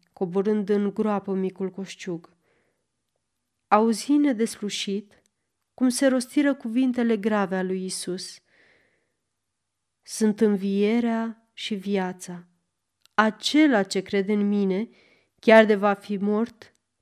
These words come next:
trăi va.” Și în timp ce bulgării de pământ se rostogoleau unul după altul, umplând micul mormânt, nu-i venea să creadă că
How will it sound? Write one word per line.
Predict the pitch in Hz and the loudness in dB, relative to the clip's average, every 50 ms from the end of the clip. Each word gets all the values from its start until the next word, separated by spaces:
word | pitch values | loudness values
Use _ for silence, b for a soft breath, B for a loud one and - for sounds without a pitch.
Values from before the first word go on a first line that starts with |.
| _ | _
trăi | _ - 240 226 220 208 202 190 175 | _ 0 2 2 4 4 2 0 -2
va.” | 170 175 175 175 - _ _ _ _ _ _ _ _ _ _ _ _ _ _ _ _ _ _ _ _ _ | -4 -8 -10 -12 -16 _ _ _ _ _ _ _ _ _ _ _ _ _ _ _ _ _ _ _ _ _
Și | _ - - - - | _ -10 -8 -4 0
în | 226 220 214 196 | 0 0 0 -2
timp | 208 - 214 233 254 247 - | -2 0 2 2 2 2 0
ce | - - - 202 | -4 -2 -2 -2
bulgării | 185 170 190 208 226 233 220 - 208 202 202 185 | -2 -2 -2 -2 -2 0 0 -2 -2 -2 -2 -4
de | 175 185 | -6 -6
pământ | 180 185 185 180 185 196 208 208 202 | -6 -4 -4 -2 -2 -2 -2 -4 -6
se | - - - 214 | -8 -6 -4 -4
rostogoleau | 196 196 196 196 - - 196 180 190 190 202 208 214 208 208 202 - _ _ _ _ _ | -2 -2 -4 -6 -8 -10 -6 -4 -2 -2 -2 -2 -2 -4 -4 -6 -12 _ _ _ _ _
unul | - 214 233 247 254 254 240 220 196 | -2 0 2 2 4 2 2 0 -2
după | 180 196 190 - 196 | -2 -6 -4 -2 -2
altul, | 190 190 190 185 180 170 175 - - 170 185 196 - _ _ _ _ _ | 0 0 0 0 -2 -4 -6 -8 -8 -8 -8 -8 -10 _ _ _ _ _
umplând | _ _ 208 208 208 202 - - 233 262 277 269 220 190 175 - - _ | _ _ -2 -2 -2 -2 -2 0 2 2 2 2 2 0 -4 -8 -14 _
micul | _ 208 214 220 214 - - 220 202 190 | _ -2 -2 -2 -2 -2 0 0 2 2
mormânt, | 185 190 190 196 196 190 185 180 185 220 233 - - - _ _ _ _ _ _ _ _ _ _ _ _ _ _ _ _ _ | 2 0 0 0 -2 -2 -2 -2 -4 -6 -8 -10 -14 -20 _ _ _ _ _ _ _ _ _ _ _ _ _ _ _ _ _
nu-i | _ 254 269 277 294 311 294 233 202 | _ 2 6 8 10 10 10 8 6
venea | 170 185 185 185 185 185 | 2 0 -2 -2 -2 -4
să | 185 - - | -6 -8 -12
creadă | 190 - 202 208 202 202 202 | -10 -6 -4 -4 -2 -2 -4
că | 202 - 208 196 196 190 190 | -4 -2 -2 -2 -2 -2 -4